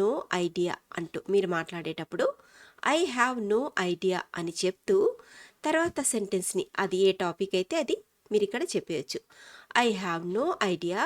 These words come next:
about this topic." నాకు దాని గురించి ఏమీ తెలియదు. నాకు తెలియదు అని అర్థాన్ని ఇస్తుంది "I have no idea" అనేది. ఓకే? "I have no idea about this topic."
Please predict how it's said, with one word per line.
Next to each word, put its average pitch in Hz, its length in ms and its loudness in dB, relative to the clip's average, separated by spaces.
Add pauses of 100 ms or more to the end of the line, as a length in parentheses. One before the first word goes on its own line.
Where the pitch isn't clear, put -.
(500)
about 165 300 -4 (120)
this 403 160 4 (140)
topic." 185 340 -4 (640)
నాకు 202 280 0 (100)
దాని 190 300 0
గురించి 185 400 0 (800)
ఏమీ 269 200 4 (120)
తెలియదు. 180 440 4 (460)
నాకు 269 200 0 (120)
తెలియదు 233 400 2 (120)
అని 247 220 0
అర్థాన్ని 190 400 -4
ఇస్తుంది 214 360 -2 (280)
"I - 20 2 (160)
have 175 180 -4 (120)
no 247 80 -2 (240)
idea" 175 280 -2 (140)
అనేది. 156 320 -8 (600)
ఓకే? - 180 -4 (600)
"I - 20 6 (180)
have 269 200 0 (140)
no 269 80 0 (260)
idea 175 300 -4 (560)
about 190 360 0 (460)
this 466 160 4 (160)
topic." 151 340 0